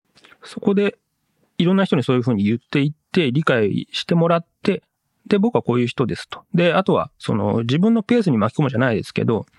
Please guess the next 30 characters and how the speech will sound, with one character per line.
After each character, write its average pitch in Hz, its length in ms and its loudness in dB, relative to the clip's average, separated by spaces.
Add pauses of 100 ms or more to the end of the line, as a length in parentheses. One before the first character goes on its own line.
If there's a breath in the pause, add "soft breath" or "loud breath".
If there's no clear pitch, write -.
(140)
自 135 120 0
分 196 160 2
の、 208 280 0
ど 165 140 2
う 196 40 0
し - 40 0
て 240 60 2
も 117 140 2
う 123 60 -4
つ、 - 160 -8 (200)
う 143 60 0
つ - 80 -12
と 131 100 0
か、 95 100 0
ま 113 120 0
あ、 - 20 -6
他 151 220 0
の 208 80 2
人 240 100 -2
も 156 80 2
だ、 127 140 0
ふ-、 160 280 -4 (100)
そ - 180 -14
う 233 40 2
だ 120 80 2
と - 80 -4
思 123 140 2
う 160 40 -2
け 110 120 -2
ど 110 240 0